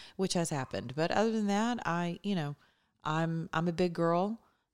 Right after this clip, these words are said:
and, um, and I can handle the block feature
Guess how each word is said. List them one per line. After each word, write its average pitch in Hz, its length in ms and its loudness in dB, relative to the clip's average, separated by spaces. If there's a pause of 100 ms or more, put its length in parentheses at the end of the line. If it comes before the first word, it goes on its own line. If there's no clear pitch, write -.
(140)
and, 147 500 -4
um, 147 560 -2
and 151 160 -4
I 151 80 -2
can 151 160 -6
handle 160 560 -2
the 165 180 -4
block 185 320 -4
feature 123 520 -4